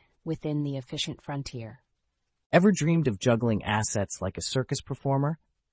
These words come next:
Speaker 2: Step right up to our asset allocation arcade. With our state-of-the-art V R headsets, you'll be balancing stocks, bonds, and gold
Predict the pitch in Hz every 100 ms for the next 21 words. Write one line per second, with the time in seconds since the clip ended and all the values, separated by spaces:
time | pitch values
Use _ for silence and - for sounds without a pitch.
0 | _ - - - 113 117 127 170 147 -
1 | - 110 98 - 123 131 147 107 120 113
2 | 123 113 - 95 85 - 69 - - _
3 | _ _ _ 120 117 110 - 151 156 160
4 | 143 123 113 95 110 104 98 110 98 -
5 | 76 - - _ - 120 113 101 117 113
6 | 117 - 101 - - 120 135 - - -
7 | 104 120 110 110 113 - 95 98 104 113
8 | 73 65